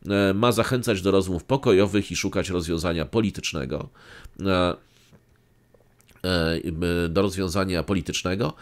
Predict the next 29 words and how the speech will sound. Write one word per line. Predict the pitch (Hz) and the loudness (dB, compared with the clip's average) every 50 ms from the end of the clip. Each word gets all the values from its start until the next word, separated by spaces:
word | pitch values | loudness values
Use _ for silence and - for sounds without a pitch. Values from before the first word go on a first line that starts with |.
| - - - - _ - | -20 -20 -20 -18 _ -4
i | 110 127 139 147 143 | -2 0 2 2 2
że | 110 117 | 2 2
należy | 101 98 95 104 101 107 101 | 2 2 2 2 2 2 0
podjąć | - - 104 110 101 107 101 95 80 | 0 0 0 0 0 0 0 0 -2
wysiłki, | 73 85 82 - 117 113 - - 87 | -2 -4 -2 -2 -2 -2 -2 -2 -2
żeby | 92 90 82 85 | 0 0 0 2
zapobiec | 78 104 120 - 123 107 101 95 - - | 2 2 2 2 2 2 2 2 0 -2
eskalacji | 87 - - - 87 90 90 - - 80 | -4 -2 0 0 2 2 0 -2 -4 -8
konfliktu, | - 85 82 82 - 78 - - 107 | -6 -6 -6 -4 -4 -4 -2 -2 -2
tworzyć | 92 - - 95 92 95 92 76 | -2 -2 -2 -2 -2 -2 -4 -4
warunki | 80 80 80 90 85 - 101 | -4 -4 -4 -4 -6 -6 -8
sprzyjające | - - - - 76 80 82 82 90 | -8 -6 -4 -4 -2 -2 -4 -4 -4
rozwo-, | 82 82 76 - 76 73 - - | -4 -4 -4 -4 -4 -6 -4 -4
rozmowom | 80 80 78 - - 85 80 85 80 80 | -4 -4 -4 -4 -6 -6 -4 -4 -6 -4
pokojowym | - - 131 131 - 110 90 80 71 62 58 57 - - - - - - - - | -2 -4 -2 0 0 2 2 2 0 -2 -4 -10 -14 -16 -20 -20 -20 -20 -8 -4
i | - 139 | 0 2
że | 135 123 | 2 2
to | 101 110 104 | 4 4 4
jest | 98 95 85 80 | 4 4 2 0
zgodne | 80 76 92 92 92 98 90 | 0 0 0 0 0 0 -2
z | 82 - | -2 -4
interesami | - 117 101 101 92 82 82 - 90 85 90 87 | -4 -4 -2 0 0 0 0 -2 -2 -4 -2 -4
społeczności | 82 - - 85 80 - - 76 76 73 - - - 85 78 - - - - - - | -6 -4 -4 -4 -4 -4 -4 -6 -6 -8 -8 -8 -8 -8 -8 -10 -14 -20 -20 -16 -8
międzynarodowej, | 82 87 107 117 123 117 92 80 85 82 78 73 69 80 87 85 92 87 82 82 78 - - - - - - - | -4 0 0 0 0 -2 -4 -4 -2 -2 -2 -2 -2 -2 -2 0 0 0 0 0 -2 -6 -12 -20 -20 -20 -16 -10
e, | - 82 82 78 76 73 73 73 73 76 76 76 - - | -6 -4 -4 -2 -2 -2 -2 -2 -2 -2 -2 -4 -4 -6
i | - 107 104 104 107 - - - - - | -4 -2 -2 -2 -2 -4 -6 -8 -10 -12
w | - | -6
tym | - - 98 98 | -2 -2 -2 0
Europy. | - - 98 98 104 92 80 - - | 0 2 2 4 4 4 2 0 -4